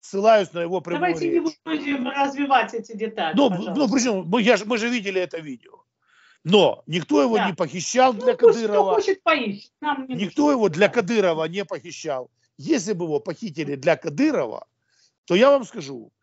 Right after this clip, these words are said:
Speaker 1: что
Speaker 2: Он
Speaker 1: в
Speaker 2: бы вряд
Speaker 1: ближайшей
Speaker 2: ли вернулся,
Speaker 1: лесопосадке,
Speaker 2: да?
Speaker 1: в ближайшей
Speaker 2: Мгм.
Speaker 1: лесопосадке. Вот вы видели, как чеченцы
Speaker 2: Я
Speaker 1: режут баранов? Они барана режут, а потом на кол голову одевают, и кол втыкают в землю.
Speaker 2: Мгм.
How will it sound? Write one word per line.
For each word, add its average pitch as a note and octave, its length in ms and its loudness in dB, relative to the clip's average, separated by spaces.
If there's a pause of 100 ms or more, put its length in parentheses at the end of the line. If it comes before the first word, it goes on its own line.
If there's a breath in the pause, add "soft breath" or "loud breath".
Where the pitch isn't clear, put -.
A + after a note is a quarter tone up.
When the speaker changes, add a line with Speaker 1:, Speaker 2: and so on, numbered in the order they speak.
(160)
Speaker 1:
что - 180 -2
Speaker 2:
Он G3 80 4
Speaker 1:
в - 40 2
Speaker 2:
бы F#3+ 80 -2
вряд - 40 2
Speaker 1:
ближайшей D4+ 320 6
Speaker 2:
ли D#4 80 4
вернулся, D4 220 2
Speaker 1:
лесопосадке, G3 560 4
Speaker 2:
да? - 60 -18 (440)
Speaker 1:
в D#3 80 -16
ближайшей B3 680 0
Speaker 2:
Мгм. G#3+ 100 -6
Speaker 1:
лесопосадке. G3 880 -8 (520 soft breath)
Вот D#3+ 280 -2
вы B3 120 4
видели, C#4+ 300 6
как E3+ 160 -2
чеченцы E3+ 420 -2
Speaker 2:
Я F#3+ 40 0
Speaker 1:
режут D#3 340 -4 (100)
баранов? D3 460 0 (420)
Они F3 160 0
барана B3+ 360 2
режут, G#3 260 -4
а F3+ 60 -6
потом G3 320 -8
на G#3 80 -4
кол A3 240 -8
голову D#3+ 400 -4
одевают, G#3+ 500 0 (800)
и D3+ 60 -12
кол C4+ 200 -4
втыкают A#3+ 420 0
в D#3+ 40 -10
землю. D3 380 -8
Speaker 2:
Мгм. - 100 -18